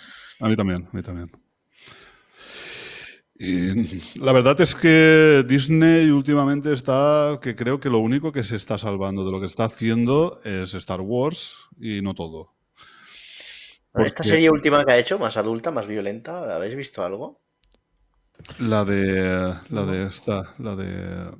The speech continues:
Speaker 1: la, sí, vale, Echo. No, no,
Speaker 2: Echo,
Speaker 1: pero
Speaker 2: sí.
Speaker 1: no, no están hablando nada bien de ella.
Speaker 2: No, ¿no?
Speaker 1: No.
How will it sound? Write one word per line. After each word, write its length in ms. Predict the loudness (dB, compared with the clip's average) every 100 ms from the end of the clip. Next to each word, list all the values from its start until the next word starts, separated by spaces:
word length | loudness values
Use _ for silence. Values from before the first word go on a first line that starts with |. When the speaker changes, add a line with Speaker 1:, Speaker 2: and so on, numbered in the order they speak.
| _ _ _ _ _ _
Speaker 1:
la, 320 | -18 -8 -4 -4
sí, 160 | -2
vale, 260 | 0 0 -2
Echo. 380 | -4 -8 -10 _
No, 320 | -4 -2 -4 -4
no, 280 | 0 2 2
Speaker 2:
Echo, 40 |
Speaker 1:
pero 260 | 2 2 2
Speaker 2:
sí. 40 |
Speaker 1:
no, 240 | 2 0 -2
no 120 | -4 -4
están 180 | -2 -2
hablando 300 | -2 -2 -4
nada 200 | -6 -8
bien 180 | -10 -10
de 100 | -10
ella. 220 | -12 -16 _ _ _ _ -10
Speaker 2:
No, 280 | -6 -4 -6
¿no? 260 | -8 _ -14
Speaker 1:
No. 160 | -14